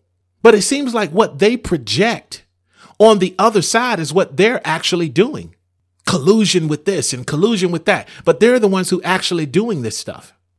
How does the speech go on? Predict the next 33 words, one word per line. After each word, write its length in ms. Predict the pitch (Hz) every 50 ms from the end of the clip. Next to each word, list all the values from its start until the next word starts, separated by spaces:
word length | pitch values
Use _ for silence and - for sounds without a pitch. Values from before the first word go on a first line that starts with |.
| _ _ _ _ _ _ _ -
And 120 | 190 185
they 100 | 190 190
project 680 | 190 - 175 143 120 - - 143 202 240 262 - -
it 140 | 151 127 - -
over 220 | 165 156 135 143
there 140 | 139 131 131
to 140 | - 156 139
the 140 | 135 135
other 140 | 139 131 127
side. 400 | - - 190 175 147 123 160 - _ _ _ _ _ - -
It's 140 | - 180 160
almost 360 | 226 233 262 247 226 196 -
as 160 | 180 160 135 165
if 200 | 170 143 - _ _ _ _ _ _ _
you 140 | - 175 226
can 180 | 226 - 185 156
see, 520 | - - - 233 226 202 165 165 151 _ -
like, 160 | 175 165 139
whatever 300 | 151 190 214 240 254 269
they're 140 | 247 247 233
projecting, 580 | - - 156 127 190 208 220 220 240 240 233 170
just 240 | 160 233 220 -
know 160 | 196 202 190 175
they're 120 | 165 156
doing 320 | 135 135 147 131 110 92
it. 120 | 82 73 _ _ _ _ _ _ _ _ _ _ - -
So 80 | 208
all 240 | 196 - 233 254 262
this, 300 | 254 247 196 - - - _ - - - - _
there 120 | 131 160 160
are 60 | 160
no 140 | 165 175 175
ramifications. 920 | 170 180 175 180 165 - 185 - - 139 120 - - 90 - - - _